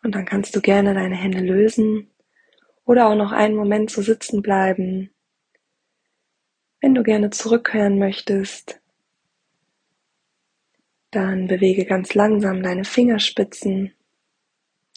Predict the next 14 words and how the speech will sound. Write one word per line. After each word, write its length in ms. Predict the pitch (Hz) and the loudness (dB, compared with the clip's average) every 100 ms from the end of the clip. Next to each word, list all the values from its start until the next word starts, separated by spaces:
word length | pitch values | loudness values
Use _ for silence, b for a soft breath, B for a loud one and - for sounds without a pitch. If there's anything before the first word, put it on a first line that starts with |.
| - b b b b - | -20 b b b b 0
Roll 140 | 254 240 | 4 4
gerne 280 | 226 220 | 4 4
deine 240 | 208 196 202 | 2 0 -2
Schultern 480 | - 277 277 240 208 | 0 4 4 2 -2
noch 200 | 202 - | -4 -6
zwei, 300 | - 233 233 | -2 0 0
dreimal 540 | - 214 202 202 208 | -2 -2 2 2 0
zurück 560 | - 196 214 233 - _ _ _ _ _ _ _ _ _ _ _ _ _ _ _ _ _ _ _ _ _ _ _ _ _ _ | -2 -2 -2 -2 -8 _ _ _ _ _ _ _ _ _ _ _ _ _ _ _ _ _ _ _ _ _ _ _ _ _ _
und 420 | - 196 196 196 | -2 0 0 0
öffne 800 | 196 196 - 180 190 196 196 196 - _ - | 0 0 -2 -4 -2 -2 -4 -8 -16 _ 0
ganz 320 | 233 226 - | 2 2 2
sanft 460 | 196 190 202 - | 2 2 0 -4
und 140 | 196 214 | -4 -2
achtsam 800 | 190 196 - - 185 185 185 | -2 -4 -10 -6 -4 -4 -6